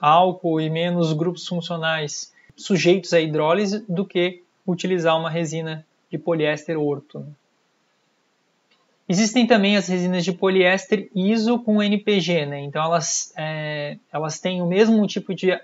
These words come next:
tipo de ácido saturado, insaturado também é o mesmo tipo. Entretanto, ao invés de utilizar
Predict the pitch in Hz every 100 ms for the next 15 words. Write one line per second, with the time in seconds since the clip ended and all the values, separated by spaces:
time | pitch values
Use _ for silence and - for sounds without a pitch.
0 | _ - 180 185 156 165 165 - 165 -
1 | 165 190 175 180 220 226 214 175 185 175
2 | 180 175 170 165 170 160 165 160 156 160
3 | 180 180 170 - 190 - 240 - _ -
4 | - _ 190 196 214 208 202 226 226 240
5 | 226 185 190 180 196 202 196 - 214 196
6 | 165 175 165 156 165